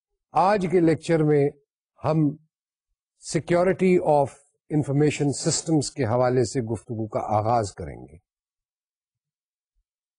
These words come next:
ظاہر ہے کہ جی کسی کی بھی کوئی ذاتی انفارمیشن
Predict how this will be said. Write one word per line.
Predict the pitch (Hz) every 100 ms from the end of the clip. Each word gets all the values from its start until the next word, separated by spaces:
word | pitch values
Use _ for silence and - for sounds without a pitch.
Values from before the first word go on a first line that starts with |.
| _ _ _ _ _ _ 151 _ _ _ _ _ _ _ _ _ _ _ 113
ظاہر | 139 170 202
ہے | 185 185 185
کہ | 143 175
جی | 147 175 175 165 - _ _ _ _ _ _ _ _ _ _ _ -
کسی | 180 - 214
کی | 147 170
بھی | 156 131 170 170
کوئی | - - 147 175 190 190 185 - _ _ - 92 98
ذاتی | 123 147 - 175 175 -
انفارمیشن | 147 151 147 139 139 - 139